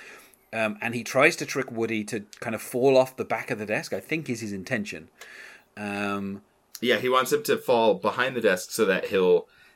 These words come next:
Speaker 2: be trapped there and stuck there until the move, I guess.
Speaker 1: Yeah, yeah. But obviously this goes completely awry because,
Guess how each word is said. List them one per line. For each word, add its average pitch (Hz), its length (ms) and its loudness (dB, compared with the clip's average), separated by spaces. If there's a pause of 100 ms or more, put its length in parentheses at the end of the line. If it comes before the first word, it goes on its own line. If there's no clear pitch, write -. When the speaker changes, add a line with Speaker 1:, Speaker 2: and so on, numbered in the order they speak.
(240)
Speaker 2:
be 101 340 0
trapped - 380 0
there 101 180 4
and 90 140 -4
stuck 95 220 -2
there 92 260 2
until 95 720 0
the 98 60 -2
move, 92 280 0
I 71 120 -4
guess. - 560 -6
Speaker 1:
Yeah, 160 320 4 (260)
yeah. 101 240 -4 (100)
But 147 140 4
obviously 208 300 8
this 208 160 4
goes 175 260 6
completely 151 460 0
awry 127 320 6
because, 151 720 2